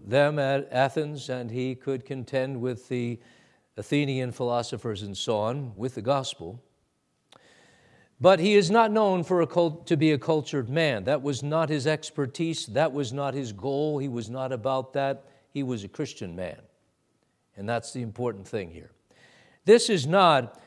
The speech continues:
a, some manifesto of some communist or some capitalist. This is not someone who's pro the arts and pro Hollywood and so on,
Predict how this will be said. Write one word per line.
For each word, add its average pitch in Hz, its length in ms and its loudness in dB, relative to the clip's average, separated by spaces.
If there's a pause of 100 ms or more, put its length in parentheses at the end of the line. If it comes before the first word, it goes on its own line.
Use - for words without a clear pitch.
(260)
a, 131 500 2 (180)
some 139 380 0
manifesto 139 1000 2
of 110 340 -2 (100)
some 123 360 -4
communist 135 720 -2
or 110 160 -2
some 120 260 -6
capitalist. 101 800 -6 (640)
This 190 200 0
is 156 120 -2
not 170 360 4
someone 165 360 0
who's 143 240 0
pro 170 560 2
the 139 200 -2
arts 147 520 0
and 120 180 -8
pro 139 540 0 (380)
Hollywood 123 520 4
and 110 160 -4
so - 200 -4
on, 139 380 -2